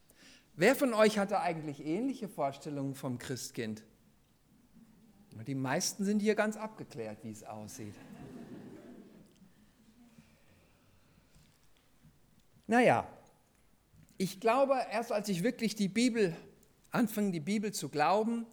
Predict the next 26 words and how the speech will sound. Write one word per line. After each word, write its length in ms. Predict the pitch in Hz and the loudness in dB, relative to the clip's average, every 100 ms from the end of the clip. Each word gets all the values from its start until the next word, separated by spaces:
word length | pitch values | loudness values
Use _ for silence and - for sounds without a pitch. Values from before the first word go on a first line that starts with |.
| - - _ - - | -18 -20 _ -18 -4
habe 280 | 170 185 | -2 -2
ich 160 | 196 - | -6 -4
dann 420 | 175 175 180 180 | -2 -2 -2 -4
ein 380 | - 165 160 160 | -6 -6 -6 -4
anderes 460 | 160 190 175 165 - | -2 -2 0 -2 0
Bild 200 | 160 147 | -2 -2
vom 200 | 151 143 | -4 -2
Christkind 480 | 196 185 - 120 | 0 0 -2 -6
bekommen. 580 | 113 - 131 120 214 294 - _ _ - - | -6 -8 -4 -2 -2 -6 -10 _ _ -20 -8
Und 140 | 185 | -4
ich 120 | 190 | -4
kann 200 | 202 214 | -4 -4
euch 200 | 220 180 | -4 -6
sagen, 480 | - 156 165 240 285 | -2 0 0 -2 -2
die 120 | 214 | -2
Erklärungen, 600 | 170 156 220 311 277 220 | -2 -2 0 2 2 2
die 60 | 190 | 0
ich 100 | 175 | 0
in 140 | 156 | -2
der 100 | 147 | 0
Bibel 340 | 147 277 302 302 | 4 6 6 4
für 160 | 302 | -2
das 220 | 285 277 - | -6 -6 -8
Christkind 480 | 302 294 - 285 | -10 -8 -4 -4
gefunden 520 | 269 220 196 175 156 147 | -4 -6 -6 -6 -6 -2
habe, 460 | 151 175 269 - | 0 2 0 -2